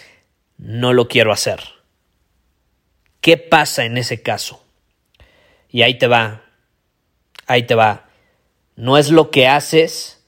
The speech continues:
sino desde qué posición lo haces. No es lo que haces, es desde qué posición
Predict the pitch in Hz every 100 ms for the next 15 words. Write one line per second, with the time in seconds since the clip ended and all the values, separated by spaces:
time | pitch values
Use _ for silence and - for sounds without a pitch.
0 | _ _ - - 123 120 123 127 123 _
1 | 123 120 123 113 110 110 - - 170 175
2 | 143 131 - 110 - 135 131 127 110 110
3 | 104 - - - - - _ _ _ _
4 | _ _ _ _ 113 127 143 143 151 147
5 | 131 120 139 143 151 147 - 151 143 135
6 | 143 139 120 123 117 - - 170 180 -
7 | - - 127 117 120 107 - 135 143 147
8 | 151 -